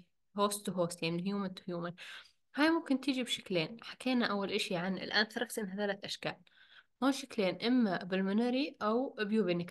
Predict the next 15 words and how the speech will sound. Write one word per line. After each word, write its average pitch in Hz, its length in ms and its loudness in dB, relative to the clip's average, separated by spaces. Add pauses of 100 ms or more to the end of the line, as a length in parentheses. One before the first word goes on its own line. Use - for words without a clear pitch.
طبعا 175 380 0 (180)
البلمونري 247 800 2
مباشرة 254 480 0
لللنجز، 185 580 2 (440)
البيوبينيك 302 680 2 (200)
نهايتها 220 480 2
توصل 247 380 -2
كمان 214 420 0
لللنجز، 175 520 2
يعني 160 240 0
بالحالتين 226 680 -2
هي 220 160 4
نهايتها 196 360 -2
حتوصل 185 420 -4
لللنج. 170 300 -2